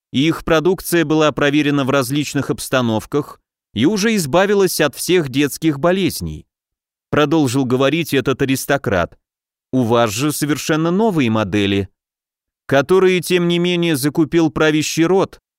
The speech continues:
чтобы обновить обмундирование своих гвардейцев". Перебил я его, вновь сделав глоток.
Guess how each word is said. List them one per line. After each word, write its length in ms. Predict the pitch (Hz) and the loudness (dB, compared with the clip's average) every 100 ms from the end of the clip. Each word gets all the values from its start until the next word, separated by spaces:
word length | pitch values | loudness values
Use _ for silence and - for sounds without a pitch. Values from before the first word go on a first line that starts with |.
| _ _ | _ _
чтобы 500 | - - 156 156 165 | -12 0 0 4 2
обновить 520 | 147 160 170 202 - | 2 0 0 -2 -4
обмундирование 1000 | - 147 131 165 160 156 156 156 160 160 151 | 0 0 0 0 2 2 2 2 2 2 0
своих 380 | - 147 139 | 0 0 0
гвардейцев". 880 | 110 139 131 113 110 98 101 - - _ _ _ _ _ | 0 0 0 0 -2 -2 -8 -10 -20 _ _ _ _ _
Перебил 420 | 123 143 143 208 | 0 0 0 0
я 180 | 190 190 | 2 2
его, 220 | 180 175 | 2 2
вновь 300 | 156 156 160 | 2 0 -2
сделав 440 | 123 117 143 143 120 | -4 -2 0 0 -2
глоток. 640 | 123 131 - 87 78 | -2 -2 -2 -4 -6